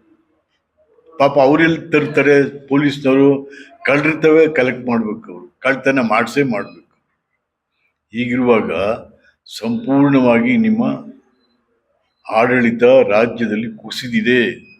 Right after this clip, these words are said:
ಆಡಳಿತ ಕುಸಿದಿರುವುದರಿಂದ ಅಭಿವೃದ್ಧಿ ಆಗ್ತಾ ಇಲ್ಲ.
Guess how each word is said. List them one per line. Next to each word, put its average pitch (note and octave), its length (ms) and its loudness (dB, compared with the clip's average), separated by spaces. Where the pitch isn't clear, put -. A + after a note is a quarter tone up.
ಆಡಳಿತ D3+ 440 0
ಕುಸಿದಿರುವುದರಿಂದ C#3+ 960 -2
ಅಭಿವೃದ್ಧಿ A#2 920 -2
ಆಗ್ತಾ G2 340 -10
ಇಲ್ಲ. F2+ 240 -10